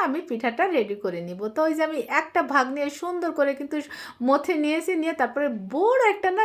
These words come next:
রুটি বেলে নিব। যখন রুটিটা বেলা হয়ে যাবে আমি তিন সাইড না একটা স্কেল দিয়ে সুন্দর করে এই যে কেটে নিব।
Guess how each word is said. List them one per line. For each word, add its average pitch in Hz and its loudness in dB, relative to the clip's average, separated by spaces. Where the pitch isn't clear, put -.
রুটি 254 -4
বেলে 175 -2
নিব। 180 -8
যখন 247 -2
রুটিটা 294 -4
বেলা 262 2
হয়ে 320 2
যাবে 320 0
আমি 277 -6
তিন 349 -2
সাইড 349 2
না 440 4
একটা 262 0
স্কেল 262 -4
দিয়ে 427 -2
সুন্দর 381 2
করে 339 2
এই 311 -2
যে 359 0
কেটে 254 0
নিব। 202 -6